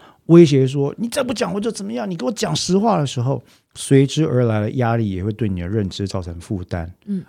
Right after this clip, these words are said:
Speaker 1: 而这样子的认知压力，你会需要分配认知资源去应对，
Speaker 2: 对。
Speaker 1: 去做 coping。那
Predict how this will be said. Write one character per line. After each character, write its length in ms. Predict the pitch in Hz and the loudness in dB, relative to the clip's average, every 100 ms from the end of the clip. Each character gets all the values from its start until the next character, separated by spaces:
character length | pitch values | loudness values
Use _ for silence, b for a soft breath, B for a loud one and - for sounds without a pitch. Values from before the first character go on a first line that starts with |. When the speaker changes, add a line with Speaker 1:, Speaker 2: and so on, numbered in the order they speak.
| _ | _
Speaker 1:
而 200 | 139 165 | 2 2
这 240 | - 220 | 0 2
样 220 | 247 208 | 2 2
子 200 | 135 131 | 0 -4
的 220 | 107 113 101 | -2 -2 0
认 300 | 151 160 120 | 0 2 0
知 320 | - 143 143 | -2 -2 -2
压 300 | 143 135 135 | 0 0 0
力， 320 | 131 135 104 - | 0 -2 -2 -4
你 240 | 123 113 107 - | -2 -2 -2 -8
会 140 | - 170 | 0 0
需 240 | - 165 | 0 2
要 160 | 165 135 | 2 2
分 320 | - 156 160 | 2 2 2
配 140 | 156 | 2
认 380 | 147 120 160 139 | 2 4 4 4
知 240 | 113 139 135 | 2 0 0
资 320 | - 135 135 | -2 0 2
源 360 | 120 82 82 95 _ _ - | 2 0 -6 -14 _ _ -4
去 160 | 147 156 | 0 4
应 160 | 139 | 4
对， 240 | 104 127 - _ - | 4 2 0 _ -12
Speaker 2:
对。 180 | 196 | -10
Speaker 1:
去 160 | 156 151 | -2 2
做 160 | 143 127 | 4 4
coping。 400 | 131 120 113 85 b b b b | 4 4 0 -2 b b b b
那 200 | 165 | -2